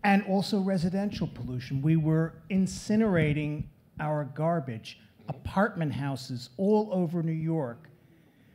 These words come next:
Everyone was just burning their garbage. When I was a kid, I remember the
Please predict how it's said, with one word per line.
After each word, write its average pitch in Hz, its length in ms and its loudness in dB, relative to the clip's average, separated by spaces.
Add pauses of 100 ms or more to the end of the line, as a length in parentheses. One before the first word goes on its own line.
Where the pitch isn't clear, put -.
(340)
Everyone 180 440 4
was 185 140 4
just 202 300 -2
burning 247 260 6
their 233 160 6
garbage. 185 540 0
When 170 100 2
I 233 140 0
was 175 160 -4
a 175 80 -4
kid, 220 200 2
I 196 100 4
remember 202 500 4
the 185 200 -2